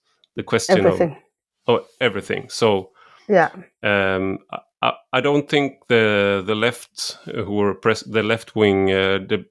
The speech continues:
Speaker 1: um, people who were there at the debate made a great showing of, of themselves, but it was symptomatic of a, a mood, and, uh, I think that mood is still going on.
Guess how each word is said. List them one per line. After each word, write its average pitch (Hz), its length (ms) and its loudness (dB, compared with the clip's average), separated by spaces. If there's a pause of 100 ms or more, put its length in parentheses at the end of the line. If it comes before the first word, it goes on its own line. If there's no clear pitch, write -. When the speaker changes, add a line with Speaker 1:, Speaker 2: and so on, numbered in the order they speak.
Speaker 1:
um, 98 720 -4 (360)
people 117 260 -4
who 107 160 -4
were 107 140 0
there 110 180 0
at 101 140 -6
the 110 80 -6
debate 107 500 -4
made 107 220 0
a 107 40 -4
great 107 260 -2
showing 120 380 0
of, 98 220 -4 (120)
of 95 180 -6
themselves, 98 500 0
but 98 220 -4
it 104 100 -4
was 110 180 -2
symptomatic 117 880 -2
of 95 140 -4
a, 98 320 -2 (960)
a 104 60 0
mood, 123 340 4
and, 107 420 2
uh, 107 260 0
I 117 100 2
think 117 260 -2
that 107 160 -2
mood 104 240 0
is 98 100 -4
still 101 220 -2
going 95 280 -2
on. 98 300 -2